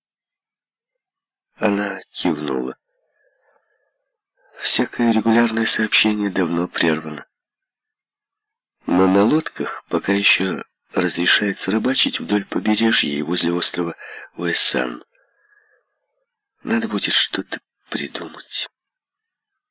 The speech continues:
«Где же он возьмет лодку?» спросил Ховард. «Аристид это устроил. Жан-Анри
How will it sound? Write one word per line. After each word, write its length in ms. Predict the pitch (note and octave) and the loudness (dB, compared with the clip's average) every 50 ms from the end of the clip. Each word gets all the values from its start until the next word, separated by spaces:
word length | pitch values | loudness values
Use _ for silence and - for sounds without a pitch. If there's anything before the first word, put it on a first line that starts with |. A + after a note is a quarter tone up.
| _ _ _ _ _ _ _ _ _ _ _ _ _ _ _ _ _ _ _ _ _ _ _ | _ _ _ _ _ _ _ _ _ _ _ _ _ _ _ _ _ _ _ _ _ _ _
«Где 280 | - - C#2 C2+ D#2 E2 | -8 -8 -4 -2 -2 0
же 140 | D#2+ E2 D#2+ | 0 0 -2
он 120 | D#2+ D#2+ | -2 -2
возьмет 420 | D#2+ D#2+ D2 C#2+ D2 D2 - - - | -2 -2 -2 -2 -4 -6 -6 -6 -6
лодку?» 400 | C2+ C2+ C#2 - - _ - - - - _ _ _ _ _ _ _ _ _ _ _ _ _ _ _ _ | -4 -4 -6 -8 -10 _ -16 -20 -20 -20 _ _ _ _ _ _ _ _ _ _ _ _ _ _ _ _
спросил 640 | - - - - D#2 C2+ - - - D2 C2+ C2 _ _ _ _ _ _ _ | -12 -8 -4 0 0 0 0 0 -4 -4 -6 -8 _ _ _ _ _ _ _
Ховард. 580 | - - - C#2+ C2+ B1+ B1+ C2 B1+ - - _ - - - _ _ _ _ _ _ _ _ _ _ _ _ _ _ _ _ _ _ _ _ _ _ _ _ _ _ _ | -12 -6 -2 -2 -2 -2 -4 -6 -8 -10 -12 _ -20 -20 -20 _ _ _ _ _ _ _ _ _ _ _ _ _ _ _ _ _ _ _ _ _ _ _ _ _ _ _
«Аристид 680 | - C3 B2 A#2+ A2+ - - - - - G2+ G2 - _ - - _ | 0 0 2 2 0 -2 -4 -4 -2 0 0 -2 -2 _ -20 -10 _
это 220 | - G#2 - - E2+ | -4 -4 -2 -2 -2
устроил. 600 | E2 - - - - - E2 C2+ B1 - - - _ _ _ _ _ _ _ _ _ _ _ _ _ _ _ _ _ _ _ _ _ _ _ _ _ _ _ _ _ _ _ _ _ _ _ _ - | -2 -2 -4 -6 -4 -4 -2 -2 -2 -4 -8 -12 _ _ _ _ _ _ _ _ _ _ _ _ _ _ _ _ _ _ _ _ _ _ _ _ _ _ _ _ _ _ _ _ _ _ _ _ -2
Жан-Анри 960 | - A#2 A#2 A2 G2+ F#2 - _ - - G#2 G2 G2 G2+ G2 G#2+ G#2+ F#2 - | 0 2 2 2 2 0 -2 _ -2 -2 0 0 0 -2 -4 -4 -6 -8 -10